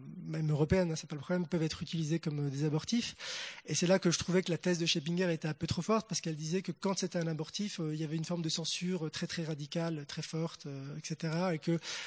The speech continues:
euh, finalement, les personnes les plus aptes à parler de ça, c'était les femmes. Bon,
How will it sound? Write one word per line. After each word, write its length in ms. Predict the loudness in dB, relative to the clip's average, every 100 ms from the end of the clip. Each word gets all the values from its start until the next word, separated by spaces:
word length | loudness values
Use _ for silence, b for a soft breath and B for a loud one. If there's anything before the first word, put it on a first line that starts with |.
| B
euh, 60 | -4
finalement, 400 | 0 2 4 4
les 140 | 4
personnes 380 | 0 -2 0 2
les 80 | 0
plus 260 | -2 2 2
aptes 220 | 2 0
à 80 | -4
parler 300 | 0 0 0
de 100 | 0
ça, 220 | 2 2
c'était 260 | 2 -2
les 120 | -2 -2
femmes. 260 | -6 -8 -14 _ _ -6
Bon, 140 | -6